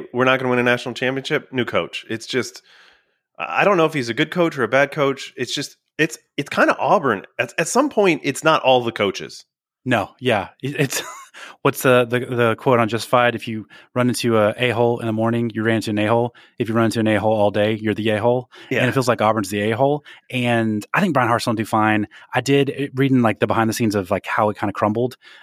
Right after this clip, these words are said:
Speaker 2: I did like that him and Derek Mason exchanged words. And Derek Mason was like, "Hey, I've been a head coach a lot longer than you have." And Brian Harsin was like, "At Vanderbilt? No, thank you, sir." <laughs>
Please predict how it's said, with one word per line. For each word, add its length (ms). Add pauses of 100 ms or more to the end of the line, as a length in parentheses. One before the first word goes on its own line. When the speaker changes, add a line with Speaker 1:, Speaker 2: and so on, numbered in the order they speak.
(100)
Speaker 2:
I 60
did 160
like 180
that 140
him 160
and 100
Derek 220
Mason 480
exchanged 300
words. 360 (320)
And 80
Derek 160
Mason 160
was 80
like, 140
"Hey, 340 (420)
I've 100
been 80
a 20
head 100
coach 160
a 60
lot 80
longer 180
than 80
you 100
have." 280 (240)
And 100
Brian 180
Harsin 200
was 160
like, 240
"At 180
Vanderbilt? 920 (160)
No, 200
thank 300
you, 100
sir." 320
<laughs> 60